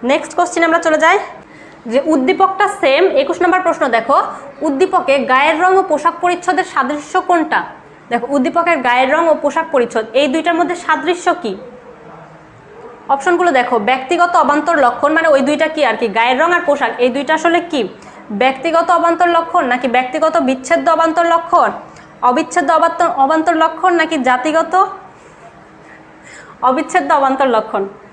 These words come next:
এটার অ্যান্সারটা দেখো। আচ্ছা, উদ্দীপকের যে গায়ের রং ও পোশাক দেখো, এগুলো কি ব্যক্তিগত অবান্তর লক্ষণ? এখানে বিচ্ছেদ্য বা অবিচ্ছেদ্য এই দুইটাকে কেন আমরা নিচ্ছি না? দেখো, এই দুইটার মধ্যে দেখো, গায়ের রং এবং পোশাক,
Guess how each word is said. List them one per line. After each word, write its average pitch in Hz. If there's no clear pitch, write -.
এটার 269
অ্যান্সারটা 277
দেখো। 220
আচ্ছা, -
উদ্দীপকের 339
যে 339
গায়ের 269
রং 339
ও 381
পোশাক 269
দেখো, 262
এগুলো 269
কি 339
ব্যক্তিগত 285
অবান্তর 311
লক্ষণ? 240
এখানে 277
বিচ্ছেদ্য 285
বা 349
অবিচ্ছেদ্য 269
এই 262
দুইটাকে 320
কেন 311
আমরা 339
নিচ্ছি 349
না? 339
দেখো, 302
এই 302
দুইটার 320
মধ্যে 233
দেখো, 226
গায়ের 269
রং 370
এবং 359
পোশাক, 285